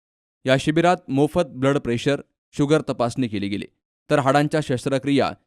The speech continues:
सवलतीच्या दरामध्ये, सर्व आजारांवर मोफत सल्ला आणि मोफत औषधं वाटली गेली.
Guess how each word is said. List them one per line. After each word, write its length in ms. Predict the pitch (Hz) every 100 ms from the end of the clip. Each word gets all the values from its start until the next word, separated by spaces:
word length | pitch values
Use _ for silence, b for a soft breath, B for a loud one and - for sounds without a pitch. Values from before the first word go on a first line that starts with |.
| _
सवलतीच्या 600 | - 143 147 151 147 165
दरामध्ये, 440 | 117 104 101 101 104 - _ _ _
सर्व 260 | - 147 151
आजारांवर 540 | 131 143 139 143 143
मोफत 380 | 123 120 127 -
सल्ला 360 | 135 123 80 - _ _ _
आणि 160 | 123 147
मोफत 320 | 139 143 190 180
औषधं 360 | 127 127 147 135
वाटली 300 | 104 104 101
गेली. 200 | 101